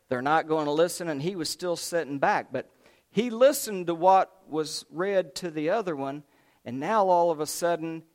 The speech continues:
he is ready to accept the word. Now listen to him in verse, uh, sixteen. "When the chief baker saw that Joseph had given a favorable interpretation, he said to Joseph, 'I too had a dream.'"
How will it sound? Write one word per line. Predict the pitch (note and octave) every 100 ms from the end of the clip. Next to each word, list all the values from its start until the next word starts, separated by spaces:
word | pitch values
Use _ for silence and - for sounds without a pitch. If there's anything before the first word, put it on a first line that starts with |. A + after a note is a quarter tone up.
| _
he | _ F#3+ A3+ G#3+ D#3 A#2 _ _
is | C3+ C3 A#2
ready | B2 C#3 C#3+ C3+ B2
to | - C#3
accept | B2+ - C#3 -
the | B2+
word. | B2 C3+
Now | D#3+ F#3
listen | F3+ F3+
to | F3
him | D#3+ F#3+ E3
in | C3+
verse, | C#3+ D#3 - - -
uh, | C3+ C3 B2+
sixteen. | - F3 - - F3+ A#2+ A#2+ _ _ _ _ _ _ _ _ _
"When | - F3+ F#3
the | D3
chief | - B3 - -
baker | A3+ A#3+ E3
saw | - F3 F3 F3+
that | D3+
Joseph | C3 D3+ G#3 A#3 D#3 C#3
had | D3 D3
given | C#3 E3 E3+
a | C3+
favorable | - - E3 C4+ B3 G3+ D#3 C#3 C3 D3+ - -
interpretation, | C3+ - D3+ - B2+ - B2+ B2+ D#3
he | D3 F3
said | - E3+ C#3+
to |
Joseph, | B2+ D3 F#3 - D3 - _
'I | C#3+ F#3+
too | F#3+ - A3 E3+
had | C3 C#3 C#3
a | C3+
dream.'" | D#3+ E3+ A#2+ G#2+